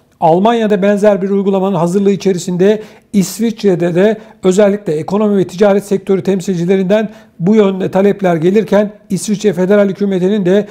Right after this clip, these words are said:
bu konuya çok bo-, İsviçre Federal Hükümeti'nin de bu konuya sıcak baktığı belirtiliyor. Avrupa Birliği Komisyonu Başkanı Ursula von der Leyen'e göre Temmuz ayına kadar Avrupa Birliği'ndeki yetişkinlerin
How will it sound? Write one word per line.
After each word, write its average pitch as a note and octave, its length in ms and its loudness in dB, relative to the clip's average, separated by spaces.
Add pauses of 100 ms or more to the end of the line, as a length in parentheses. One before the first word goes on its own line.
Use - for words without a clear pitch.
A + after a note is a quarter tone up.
(260)
bu G3 160 2
konuya G#3 560 0 (160)
çok G#3+ 280 2 (180)
bo-, F3 140 -4 (720)
İsviçre A#3 380 0
Federal G#3 380 2
Hükümeti'nin G#3 580 -2
de G3 160 0
bu G#3 80 -2
konuya G#3 320 0
sıcak G#3 420 -2
baktığı G3 420 0
belirtiliyor. F#3+ 680 2 (460)
Avrupa G#3+ 320 4
Birliği A3 140 2
Komisyonu G#3+ 420 0
Başkanı G#3+ 320 0
Ursula G#3+ 440 0
von G3+ 220 2
der G#3 180 0
Leyen'e G#3+ 280 2
göre G3 400 2
Temmuz G#3 300 2
ayına G3+ 240 2
kadar G#3 420 0
Avrupa G#3 380 0
Birliği'ndeki G3+ 440 -2
yetişkinlerin F#3+ 760 -2